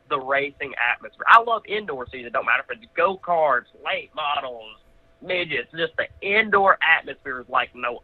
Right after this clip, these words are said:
other. And that's what really, you know, that, that, that, that, that gets me going as a race fan. You know, all race car drivers, they're not just race car drivers. They're race car fans, race car, you know, entrepreneurs.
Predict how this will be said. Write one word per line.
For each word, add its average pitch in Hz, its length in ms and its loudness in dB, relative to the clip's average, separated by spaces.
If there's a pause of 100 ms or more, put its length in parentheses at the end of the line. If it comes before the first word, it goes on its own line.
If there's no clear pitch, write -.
other. 135 320 2 (380)
And 156 120 2
that's 208 240 4
what 185 140 -6
really, 170 280 -6 (120)
you 165 80 -4
know, 151 260 2 (720)
that, 180 200 4
that, 175 200 6
that, 175 160 2 (100)
that, 165 180 6 (180)
that 165 180 2
gets 180 160 -6
me 196 120 -8
going 185 300 0 (140)
as 180 120 2
a 196 60 -4
race 190 360 -4
fan. 113 240 -8
You 190 100 -6
know, 208 260 0 (140)
all 262 340 6
race 202 300 0
car 139 180 -4
drivers, 120 420 -2
they're 185 100 -2
not 190 180 2
just 151 160 -16
race 139 200 -4
car 113 100 -8
drivers. 107 280 -12 (160)
They're 156 100 0
race 165 260 4
car 143 240 2
fans, 110 200 -2 (360)
race 170 220 6
car, 160 280 0
you 151 100 -10
know, 147 160 -2 (500)
entrepreneurs. 147 560 0